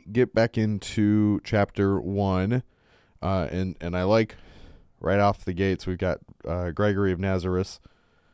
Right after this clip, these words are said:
um, summarizing verses one through four, and as they are kind of encapsulated here, uh, the first four verse,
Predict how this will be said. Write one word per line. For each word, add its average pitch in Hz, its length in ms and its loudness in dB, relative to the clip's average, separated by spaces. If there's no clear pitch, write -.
um, 76 540 -6
summarizing 98 640 2
verses 85 380 -4
one 90 160 -4
through 82 160 -10
four, 85 400 -4
and 82 500 -6
as 82 200 -6
they 82 160 -2
are 82 120 -4
kind 87 220 -6
of 82 80 -4
encapsulated 80 840 -4
here, 85 280 -4
uh, 78 140 -6
the 78 80 -4
first - 300 -6
four 90 240 -2
verse, 87 380 -4